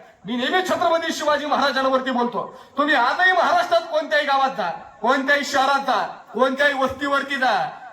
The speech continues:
एक वेळ परमेश्वराचं नाव काढलं ना तरी आमची लोक कदाचित मस्तक टेकवणार नाहीत, पण तुम्ही आजही महाराष्ट्रातल्या कोणत्याही गावात जा, कोणत्याही शहरात जा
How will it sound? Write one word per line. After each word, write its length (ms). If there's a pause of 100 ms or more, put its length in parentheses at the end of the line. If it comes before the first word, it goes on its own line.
(180)
एक 220
वेळ 160
परमेश्वराचं 800
नाव 160
काढलं 340
ना 240 (360)
तरी 160
आमची 360
लोक 180
कदाचित 460
मस्तक 420
टेकवणार 380
नाहीत, 280 (320)
पण 100
तुम्ही 260
आजही 380
महाराष्ट्रातल्या 640
कोणत्याही 400
गावात 280
जा, 300 (320)
कोणत्याही 440
शहरात 380
जा 260